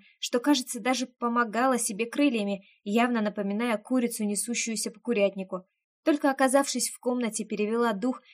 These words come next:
и сползла по двери, прижимая пальцы к горящим губам. От эйфории, охватившей сознание,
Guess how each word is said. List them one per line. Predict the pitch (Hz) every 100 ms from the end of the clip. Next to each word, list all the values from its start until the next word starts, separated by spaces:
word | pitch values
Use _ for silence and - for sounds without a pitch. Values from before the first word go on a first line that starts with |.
| _
и | 233
сползла | - 233 214 226 247
по | 254 214
двери, | 202 240 208
прижимая | 190 202 208 220 247 220
пальцы | - 226 233 214
к | 185
горящим | 214 208 202 220 214
губам. | 214 208 190 175 _ _ _ _ -
От | 208 233
эйфории, | 190 226 226 262 208
охватившей | 196 208 208 254 - 214
сознание, | 196 208 196 233 240 196 180